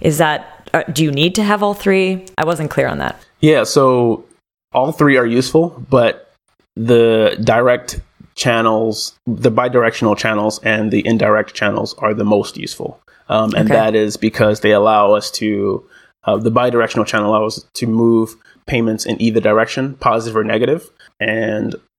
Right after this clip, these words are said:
Speaker 2: it can be arbitrary values. Um, whereas the unidirectional,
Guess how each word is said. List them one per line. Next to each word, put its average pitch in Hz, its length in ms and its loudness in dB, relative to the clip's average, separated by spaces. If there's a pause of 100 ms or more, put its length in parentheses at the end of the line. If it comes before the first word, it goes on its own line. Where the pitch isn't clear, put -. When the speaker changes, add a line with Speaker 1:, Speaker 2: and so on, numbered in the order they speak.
(120)
Speaker 2:
it 117 100 -2
can 113 140 0
be 107 160 -2
arbitrary 110 480 0
values. 117 560 0 (400)
Um, 107 440 0
whereas 117 400 0
the 113 80 0
unidirectional, 113 800 0